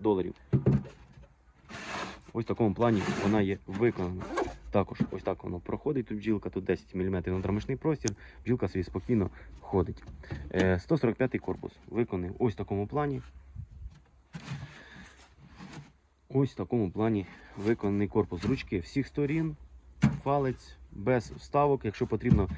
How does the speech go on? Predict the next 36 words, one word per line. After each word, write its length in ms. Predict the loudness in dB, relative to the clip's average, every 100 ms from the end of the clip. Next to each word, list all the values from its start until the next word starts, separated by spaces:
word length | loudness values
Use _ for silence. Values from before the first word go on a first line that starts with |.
| -4
ми 80 | 0
можемо 320 | 2 4 2 0
також 260 | 0 -2 -4
поставити 440 | -6 -2 -2 -2
вам 220 | -4 -4 -8 -2
магніти 480 | 2 4 2 0 -6 -6
для 140 | 0 2
того, 160 | 2
щоб 140 | 2 0
ви 60 |
могли 200 | 2 0
вставити 300 | -2 -2 -4
з 80 | -4
ним 80 | -2
металевий 360 | 0 2 4 4
уголочок 440 | 4 2 0 -4
чи 120 | -2
з 60 | 0
боків 340 | 0 2 2
уголочок, 360 | 2 2 2 -2 -8 -20 -8
без 220 | 0 0 2
проблем. 340 | 0 0 -2 -6 -14 2
Також 300 | 2 4 2
вартість 460 | 2 0 -4 -6 -2
десять 300 | 2 4 4
доларів 300 | 4 4 0 -2
плюс. 200 | 0 0 -2 -14 0 8
Ось 160 | 10 10
такий 220 | 8 2
корпус 400 | 6 6 4 -2 0 0 -6 -4
сто 280 | 0 2 0
сорок 240 | -2 -4 -2
п'ятий 320 | -4 -4 -6 -10 -12
коштує 580 | -4 -4 0 0 2 0 -4 -4
триста 320 | -4 -4 -6
доларів. 320 | -2 -2 -4